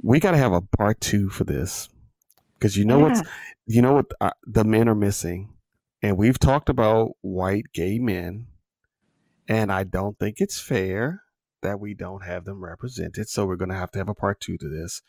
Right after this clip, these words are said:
Speaker 2: Yes,
Speaker 1: And we're
Speaker 2: and
Speaker 1: gonna have
Speaker 2: Nick
Speaker 1: to have
Speaker 2: has
Speaker 1: the
Speaker 2: already
Speaker 1: gay
Speaker 2: said
Speaker 1: men
Speaker 2: he's
Speaker 1: represented.
Speaker 2: willing to come on. So I had already
Speaker 1: Definitely.
Speaker 2: kind of been thinking that same thing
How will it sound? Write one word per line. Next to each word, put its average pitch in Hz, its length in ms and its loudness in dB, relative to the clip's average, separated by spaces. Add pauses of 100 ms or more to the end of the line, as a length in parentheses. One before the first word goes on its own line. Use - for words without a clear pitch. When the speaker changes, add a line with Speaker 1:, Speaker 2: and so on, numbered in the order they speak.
(120)
Speaker 2:
Yes, 190 220 4
Speaker 1:
And 95 80 -2
we're 92 100 -2
Speaker 2:
and 202 100 8
Speaker 1:
gonna - 0 -
have 202 60 8
Speaker 2:
Nick 226 200 4
Speaker 1:
to 202 60 0
have 202 100 4
Speaker 2:
has 196 100 6
Speaker 1:
the 196 60 6
Speaker 2:
already 190 180 6
Speaker 1:
gay 185 80 4
Speaker 2:
said - 40 -4
Speaker 1:
men 180 120 2
Speaker 2:
he's 175 60 4 (100)
Speaker 1:
represented. 180 120 -8
Speaker 2:
willing 165 260 2
to 165 60 2
come 160 240 -4
on. 160 300 -2
So 160 380 0 (340)
I 180 120 4
had 185 200 4
already 180 200 6
Speaker 1:
Definitely. 208 140 0
Speaker 2:
kind 185 100 6
of 175 60 2
been 175 160 4
thinking 170 320 2
that 165 260 0
same 160 280 2
thing 160 420 -2